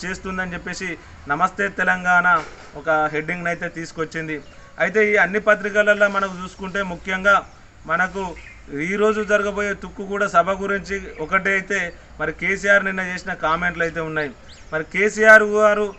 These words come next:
నిన్న చేసిన కామెంట్లను కానీ అతని యొక్క ఫోటో క్లిప్పింగ్లను కానీ చూసినట్లయితే ప్రజలకు చాలా దగ్గర చేరువయ్యి ప్రజల యొక్క సమస్యలను విని ప్రజల తరపున నేనుంటా, మీ ధైర్యంగా ఉంటా అని చెప్పేసి ఒక స్టేట్మెంట్ ఇస్తూనే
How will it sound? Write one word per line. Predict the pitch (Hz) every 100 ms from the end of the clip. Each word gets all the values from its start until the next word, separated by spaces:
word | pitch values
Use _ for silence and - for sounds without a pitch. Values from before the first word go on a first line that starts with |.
| - -
నిన్న | 165 185
చేసిన | 180 190 196 208
కామెంట్లను | 185 170 185 196 196 190
కానీ | 185 180 185 190
అతని | 175 180
యొక్క | 175 185 175
ఫోటో | 170 165 190
క్లిప్పింగ్లను | 190 175 185 185 180
కానీ | 180 175 170 175
చూసినట్లయితే | 175 175 170 170 180 180 - - -
ప్రజలకు | 156 165 208 214 214 196
చాలా | 180 190
దగ్గర | 175 170 165 220 226 220
చేరువయ్యి | 190 196 196 185 185 185 - - -
ప్రజల | 165 170 208
యొక్క | 214 208
సమస్యలను | 196 175 190 196 202 196
విని | 175 180 190 165 - - -
ప్రజల | 170 208 226
తరపున | 226 220 208 220
నేనుంటా, | 202 190 214 214 196 214
మీ | 196 190
ధైర్యంగా | 185 185 196 196 196
ఉంటా | 185 175 190
అని | 185 180
చెప్పేసి | 180 185 180 185 170 - - 160
ఒక | 160
స్టేట్మెంట్ | 170 175 196 196 202 185
ఇస్తూనే | 196 160 165 - - 226 214 208